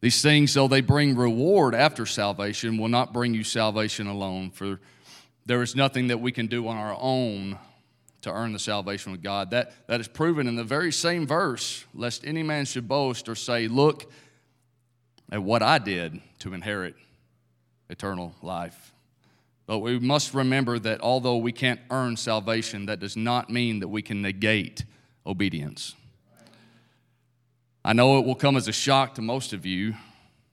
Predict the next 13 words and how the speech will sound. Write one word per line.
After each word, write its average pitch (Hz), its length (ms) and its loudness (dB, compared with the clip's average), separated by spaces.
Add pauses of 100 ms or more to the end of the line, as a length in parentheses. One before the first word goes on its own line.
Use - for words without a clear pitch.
(140)
especially 117 460 -6
my 90 140 -4
wife, 95 600 -4
but 87 180 -8 (1000)
men 120 280 0
are 113 80 2
not 110 220 0
always 107 400 0
the 95 60 -10
best 101 300 -6
at - 60 -20
following 95 380 -8
instructions. 92 720 -14